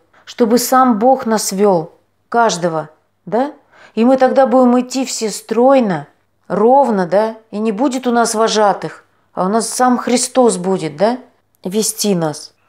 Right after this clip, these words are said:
Я имею в виду, вожатых — это уповать на человека. Да сохранит нас Господь, чтобы мы уповали только на Бога, на Слово Его, на обетование Его, на обещание Его, да?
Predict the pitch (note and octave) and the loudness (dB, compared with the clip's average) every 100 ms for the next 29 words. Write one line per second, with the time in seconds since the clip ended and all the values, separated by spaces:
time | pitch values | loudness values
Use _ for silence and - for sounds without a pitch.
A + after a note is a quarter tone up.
0 | - F#3 G#3+ A3 A3+ G#3+ G#3+ G#3+ G#3 - | -12 -4 -2 0 0 0 0 0 0 -2
1 | - - - F#3+ G#3 C4 C4+ A#3 G#3 G3+ | -20 -20 -6 -2 0 2 2 0 -2 2
2 | G#3 G3 - - _ _ - G3 A#3+ B3 | 2 0 -6 -20 _ _ -8 -2 2 2
3 | G3+ F#3+ F#3+ G#3 A3+ G#3+ E3 - C#3+ _ | 0 -2 -4 -2 0 -2 -4 -8 -20 _
4 | _ _ - F#3 G#3+ A3+ A#3+ C4 B3 A3+ | _ _ -12 -8 -6 -2 0 0 0 -2
5 | A3+ A3 - F3 D#3 - _ _ _ - | -2 -4 -4 -8 -8 -10 _ _ _ -4
6 | G#3+ B3+ B3+ B3+ B3 B3+ A#3+ A#3 B3 B3 | 2 2 2 2 2 4 2 4 2 2
7 | A3 G#3 F3+ G3 E3+ D#3 D3+ _ _ _ | 0 0 2 0 0 -4 -10 _ _ _
8 | - G#3 - A3+ B3 G3+ F#3+ F3+ F3+ A3 | -6 -4 -2 2 4 4 2 2 0 0
9 | A#3+ B3+ A#3+ A3+ G#3 F3+ E3+ D#3+ D#3+ - | 0 0 0 2 0 0 -4 -4 -6 -10
10 | - - G3 G#3+ B3 - B3 A3 F3+ E3+ | -20 -4 0 2 0 2 2 2 0 -2
11 | E3+ D#3+ E3 F3+ A#3 | -4 -4 -4 -2 -2